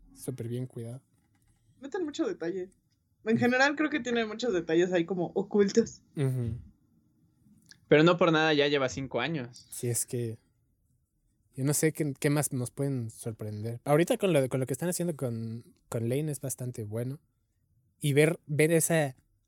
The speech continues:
Speaker 1: antítesis de, de Vault ahorita es, es riquísimo, me encanta. Por eso,
Speaker 3: Oh, sí.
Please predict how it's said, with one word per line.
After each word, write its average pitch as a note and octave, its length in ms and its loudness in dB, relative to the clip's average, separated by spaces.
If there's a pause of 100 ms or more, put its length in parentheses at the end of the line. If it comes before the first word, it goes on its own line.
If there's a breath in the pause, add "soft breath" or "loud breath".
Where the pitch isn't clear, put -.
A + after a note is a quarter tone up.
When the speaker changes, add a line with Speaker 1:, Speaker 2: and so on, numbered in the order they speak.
(140)
Speaker 1:
antítesis B2 800 0
de, A#2+ 260 -4
de A#2 160 -4
Vault D3 440 0
ahorita D#3 580 -4 (500)
es, - 420 -6 (320)
es C#3 160 -2
riquísimo, D#3+ 760 0
me D3 120 -4
encanta. D3 460 -2
Por D3+ 140 0
eso, G3+ 220 4
Speaker 3:
Oh, - 40 -10
sí. - 260 -16